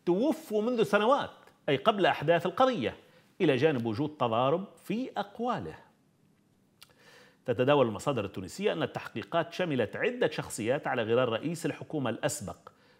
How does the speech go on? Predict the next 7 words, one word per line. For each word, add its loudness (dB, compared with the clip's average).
يوسف -2
الشاهد 0
اللي -6
أمامكم -6
الآن -6
على -10
الشاشة، -6